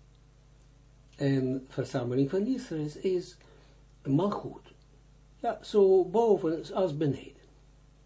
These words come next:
Boven is het Malchut van de Atsilut. Hier is het, dat is, wij spreken, de, de Torah, de Zoger spreekt natuurlijk alleen van,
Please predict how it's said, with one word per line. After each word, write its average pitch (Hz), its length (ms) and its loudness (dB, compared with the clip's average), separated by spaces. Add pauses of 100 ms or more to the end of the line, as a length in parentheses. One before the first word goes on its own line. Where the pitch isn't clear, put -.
(480)
Boven 139 440 4
is 123 120 -2
het 135 140 0
Malchut 165 440 0
van 151 140 -2
de 175 100 0
Atsilut. 254 520 -2 (600)
Hier 226 460 0 (400)
is 151 240 -2
het, 147 220 2 (760)
dat 165 240 -4
is, 139 160 -2
wij 139 180 2
spreken, 131 440 0
de, 120 280 -4
de 127 320 0
Torah, 127 560 -2
de 120 440 -6
Zoger 131 360 -4
spreekt 127 400 -6
natuurlijk 160 480 -4
alleen 185 300 -2
van, 151 260 -4